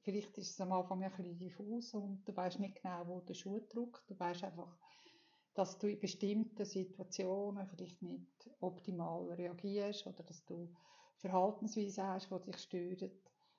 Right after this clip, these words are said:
Und dann fängt, tut man das einfach mal am Anfang so ein bisschen explorieren. Also,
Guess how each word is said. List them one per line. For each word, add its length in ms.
Und 140
dann 480
fängt, 260
tut 100
man 100
das 160
einfach 220
mal 160
am 120
Anfang 640
so 180
ein 80
bisschen 180
explorieren. 840
Also, 260